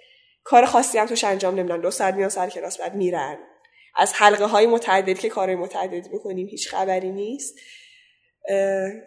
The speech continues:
خیلی شوک‌آور بود. یعنی نمی‌دونم، بر من یه مقدار زیادی اینطوری شد که همچنان سعی کنم مقدار زیادی از زمانم رو با بچه‌هایی بگذرونم که از دبیرستان می‌شناختم. همچنان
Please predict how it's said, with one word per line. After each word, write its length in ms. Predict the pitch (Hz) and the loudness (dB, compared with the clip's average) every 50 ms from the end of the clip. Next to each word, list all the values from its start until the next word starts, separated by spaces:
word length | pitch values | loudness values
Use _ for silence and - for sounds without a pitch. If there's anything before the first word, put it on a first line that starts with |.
| _ _ _ | _ _ _
خیلی 340 | - - 240 240 240 233 226 | -4 4 6 6 6 6 4
شوک‌آور 580 | - 180 170 - 165 165 160 175 175 165 160 - - | 0 0 -2 -4 -6 -10 -8 -10 -10 -12 -14 -14 -18
بود. 140 | - - - _ | -20 -20 -20 _
یعنی 440 | - 170 175 190 185 180 180 185 185 _ _ _ _ _ _ _ _ _ _ - 269 | -16 -14 -14 -12 -12 -14 -14 -14 -16 _ _ _ _ _ _ _ _ _ _ -6 -2
نمی‌دونم، 460 | 285 320 349 349 311 277 247 233 240 | 0 2 2 2 2 4 2 6 8
بر 160 | 240 240 240 | 8 8 8
من 140 | 254 262 285 | 6 4 2
یه 60 | 302 | 4
مقدار 320 | 294 277 294 302 254 262 | 2 0 2 2 0 0
زیادی 220 | 277 269 262 240 254 | 0 2 0 0 0
اینطوری 300 | 262 277 - 262 226 226 | 0 -2 0 0 0 2
شد 220 | 233 - 247 262 | 0 -2 -4 -4
که 100 | - 294 | -6 -6
همچنان 420 | 277 254 220 226 - 226 208 214 254 | -4 -4 -4 -4 -4 -2 -2 -2 -2
سعی 220 | - 254 226 233 | 0 0 -2 -2
کنم 260 | 269 269 247 240 240 | -2 -2 -4 -2 -2
مقدار 360 | 247 220 208 233 220 214 214 | -2 -2 -2 0 0 0 0
زیادی 400 | 240 247 247 233 214 196 202 226 | -2 -4 -2 -2 0 0 2 0
از 120 | 226 226 240 | 0 -2 -2
زمانم 520 | 233 220 196 190 185 190 202 202 208 208 | -2 -2 -2 -2 -2 -2 -4 -4 -6 -6
رو 540 | 214 214 214 214 208 208 214 214 214 220 233 - _ _ _ _ _ _ | -6 -6 -4 -4 -4 -6 -6 -6 -8 -10 -14 -18 _ _ _ _ _ _
با 120 | - 202 | -6 -2
بچه‌هایی 480 | 196 190 196 190 - - 214 202 190 214 | 0 0 0 -2 -6 -6 -6 -6 -8 -6
بگذرونم 560 | 220 208 202 202 214 190 190 196 196 190 185 | -6 -6 -8 -6 -8 -8 -8 -8 -8 -10 -10
که 100 | - - | -12 -14
از 160 | - 202 - | -16 -14 -12
دبیرستان 440 | - - - - - - - - - - | -12 -12 -12 -12 -14 -16 -18 -20 -20 -20
می‌شناختم. 420 | - - - - - _ _ _ - _ _ _ _ _ _ _ _ _ _ _ _ _ _ _ _ _ | -16 -16 -16 -16 -16 _ _ _ -20 _ _ _ _ _ _ _ _ _ _ _ _ _ _ _ _ _
همچنان 840 | 175 196 196 196 - 202 202 208 208 208 214 220 226 226 214 - | -2 -2 -2 0 0 0 2 2 0 0 0 -2 -4 -8 -8 -10